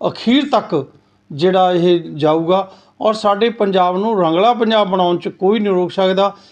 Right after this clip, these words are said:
ਇੱਥੇ ਫੇਰ ਮੇਲੇ ਲੱਗਣਗੇ, ਢੋਲ ਵੱਜਣਗੇ, ਸਾਡੀ ਪੰਜਾਬ ਦੀ ਜਵਾਨੀ ਮੁੜ ਕੇ ਆ ਜਿਹੜੀ ਆ ਉਹ ਖਾੜਿਆਂ 'ਚ ਆਊਗੀ, ਮੈਦਾਨਾਂ 'ਚ ਆਊਗੀ ਔਰ ਪੰਜਾਬ ਮੁੜ ਕੇ ਉਹ ਜਿਹੜਾ ਪਿਛਲੇ ਸਮੇਂ 'ਚ ਪੰਜਾਬ ਜਾਣਿਆ ਜਾਂਦਾ ਸੀ,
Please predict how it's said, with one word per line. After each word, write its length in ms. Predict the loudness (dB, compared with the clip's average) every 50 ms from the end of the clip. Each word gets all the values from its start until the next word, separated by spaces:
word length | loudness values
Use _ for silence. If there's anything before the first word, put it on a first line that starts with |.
| _ _ _ -2
ਇੱਥੇ 440 | 0 0 0 -2 0 2 2 2
ਫੇਰ 400 | 0 -2 0 2 4 4 4 2
ਮੇਲੇ 340 | 2 0 0 2 2 2 2 2
ਲੱਗਣਗੇ, 640 | 2 -2 -2 -6 -6 -4 -2 -2 -2 -2 -6 -12 _ _ _ _ _ _ _ _ _ _
ਢੋਲ 240 | 2 4 4 4 4
ਵੱਜਣਗੇ, 720 | 4 2 0 -2 0 -2 -2 -2 -2 -2 0 0 -2 -2 -6 -12 _ _ _
ਸਾਡੀ 320 | -10 -4 -2 0 0 0 -2
ਪੰਜਾਬ 500 | -2 0 0 0 2 2 2 2 0 0
ਦੀ 100 | -4 -4
ਜਵਾਨੀ 420 | -2 -2 0 0 2 0 0 0
ਮੁੜ 320 | 0 0 0 0 -2 -2 0
ਕੇ 280 | 0 2 2 4 2
ਆ 80 | 2 0 -4 -12 _ _ _ _ _ _ 0
ਜਿਹੜੀ 300 | 0 2 4 4 4 4
ਆ 100 | 4 4
ਉਹ 400 | 2 2 0 0 0 -2 -6 -12 -4
ਖਾੜਿਆਂ 360 | 0 0 2 2 2 0 -2
'ਚ 140 | -2 0 0
ਆਊਗੀ, 640 | 2 2 0 0 -2 -4 -6 -4 -4 -6 -8 -12 _ -20 -12 -4 -2
ਮੈਦਾਨਾਂ 480 | 0 0 2 2 0 2 2 0 0
'ਚ 140 | 0 0 0
ਆਊਗੀ 480 | 0 0 0 -2 -4 -6 -6 -6 -6 -10 -18 _ _ _ _ -2
ਔਰ 180 | 0 0 0 0
ਪੰਜਾਬ 640 | -2 -2 -2 -2 0 2 0 0 0 -2 -6 -10 -14 _ _ _ _ -4
ਮੁੜ 220 | 0 0 2 2 0
ਕੇ 220 | 0 2 2 4
ਉਹ 140 | 4 4 2
ਜਿਹੜਾ 240 | 0 0 0 0 0
ਪਿਛਲੇ 380 | -2 -6 -6 -4 -2 0 0
ਸਮੇਂ 260 | -2 -2 -2 -2 -2 -4
'ਚ 60 | -4
ਪੰਜਾਬ 440 | -6 -4 -2 0 2 2 0 0 0
ਜਾਣਿਆ 280 | -2 0 0 0 -2
ਜਾਂਦਾ 340 | -2 -2 -2 -2 -2 -4 -4
ਸੀ, 180 | -6 -8 -12